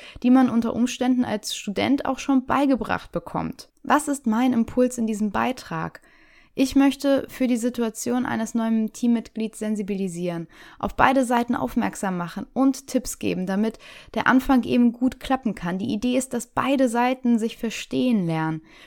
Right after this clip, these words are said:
Für die neue Person, die sich ins Team integrieren möchte, bedeutet das, dass sie offen immer wieder auf die Leute zugehen sollte, immer wieder. Und dazu gehört gerne auch mal etwas Mut, wenn man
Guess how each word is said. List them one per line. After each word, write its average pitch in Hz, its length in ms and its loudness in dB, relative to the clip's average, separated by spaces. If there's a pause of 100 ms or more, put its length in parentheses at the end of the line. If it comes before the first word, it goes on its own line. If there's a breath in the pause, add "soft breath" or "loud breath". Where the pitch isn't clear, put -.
Für - 140 -2
die 240 120 4
neue 240 220 4
Person, 220 520 2
die 277 100 4
sich 247 160 -2
ins 247 220 0
Team 262 260 4
integrieren 247 600 2
möchte, 262 260 2
bedeutet 220 500 -2
das, 240 220 -2 (300 loud breath)
dass 226 160 -2
sie 247 260 0 (240)
offen 196 520 2 (140)
immer 302 500 6
wieder 262 340 6
auf 247 120 0
die 247 100 -2
Leute 233 300 -2
zugehen 202 460 -4
sollte, 165 300 -4
immer 269 300 6
wieder. 160 320 -2 (340 loud breath)
Und 226 160 4
dazu 254 260 2
gehört 254 360 4
gerne - 360 6
auch - 140 2
mal 247 160 6
etwas 247 400 -2
Mut, 269 440 8
wenn 226 140 2
man 233 220 2